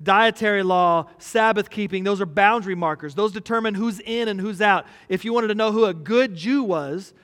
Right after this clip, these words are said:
they were circumcised if they were a man. They were, uh, o-, obeying all the diet, not eating pork and,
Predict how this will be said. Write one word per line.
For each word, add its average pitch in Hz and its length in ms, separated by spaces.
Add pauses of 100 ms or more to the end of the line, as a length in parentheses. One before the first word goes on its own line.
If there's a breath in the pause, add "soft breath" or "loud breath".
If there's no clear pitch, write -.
(320 soft breath)
they 196 160
were 185 140
circumcised 214 840
if 185 100
they 208 120
were 196 160
a 185 40
man. 202 360 (220 loud breath)
They 202 160
were, 190 320 (180 loud breath)
uh, 175 280 (580)
o-, 202 260
obeying 208 300
all 202 140
the 214 60
diet, 208 340
not 190 180
eating 202 260
pork 220 520
and, 185 220